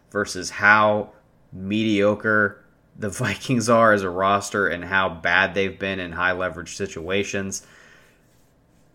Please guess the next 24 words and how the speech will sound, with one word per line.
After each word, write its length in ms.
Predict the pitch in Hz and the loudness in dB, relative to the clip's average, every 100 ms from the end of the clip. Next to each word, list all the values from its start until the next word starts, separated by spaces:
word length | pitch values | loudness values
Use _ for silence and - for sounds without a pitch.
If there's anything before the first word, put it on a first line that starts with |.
| _ _ _ _ 107 | _ _ _ _ -2
They're 220 | 143 135 | 4 6
one 360 | 113 117 151 | 4 4 4
and 160 | 170 151 | 4 0
four 400 | 131 139 135 131 | -4 0 4 4
with 200 | 127 120 | 4 2
a 60 | 107 | -2
historic 680 | 104 - - 117 113 107 | -2 -4 -4 0 2 0
quarterback 540 | - 110 104 95 92 87 | -2 0 0 2 0 0
class 340 | 95 90 - | 0 0 -2
on 80 | 87 | -8
the 60 | 85 | -6
horizon. 560 | 85 80 71 - - _ _ _ _ _ _ _ _ _ _ _ - | -4 -4 -4 -10 -18 _ _ _ _ _ _ _ _ _ _ _ 0
Isn't 340 | 147 165 190 185 | 2 6 6 6
it 180 | 180 | 4
in 200 | 139 139 | 2 2
their 180 | 135 127 | 4 4
interest 640 | 101 113 - 120 - - _ - - | 4 -2 -2 -2 -2 -10 _ -20 -12
to 120 | 107 | -8
sell 360 | - - 104 101 | -6 2 2 2
on 160 | 98 | 0
this 180 | 98 95 | -2 -2
season 480 | - 95 90 95 87 | -2 -4 -6 -8 -6
long 240 | 87 85 | -6 -8
term? 460 | - 87 80 82 | -6 -6 -6 -8